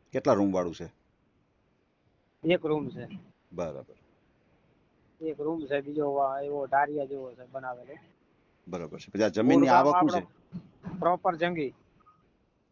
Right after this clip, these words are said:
Speaker 1: કયું કીધું ગામ?
Speaker 2: પ્રોપર ગામ જંગી, સામી ક્યારેથી બાર કિલોમીટર થાય.
Speaker 1: જંગી?
Speaker 2: હા, જંગી.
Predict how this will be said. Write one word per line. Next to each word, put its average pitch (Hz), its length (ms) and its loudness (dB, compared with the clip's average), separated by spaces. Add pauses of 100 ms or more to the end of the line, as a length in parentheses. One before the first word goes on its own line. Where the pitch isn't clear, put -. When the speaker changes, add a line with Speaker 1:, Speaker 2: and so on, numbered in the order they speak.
(760)
Speaker 1:
કયું 131 140 2
કીધું 131 200 0
ગામ? 135 180 2 (800)
Speaker 2:
પ્રોપર 170 320 -2
ગામ 170 260 4
જંગી, 165 340 -2
સામી 165 280 -2
ક્યારેથી 156 380 0
બાર 156 240 2
કિલોમીટર 139 420 -12
થાય. 139 220 -8 (320)
Speaker 1:
જંગી? 135 380 6 (600)
Speaker 2:
હા, 127 120 -2
જંગી. 135 460 -6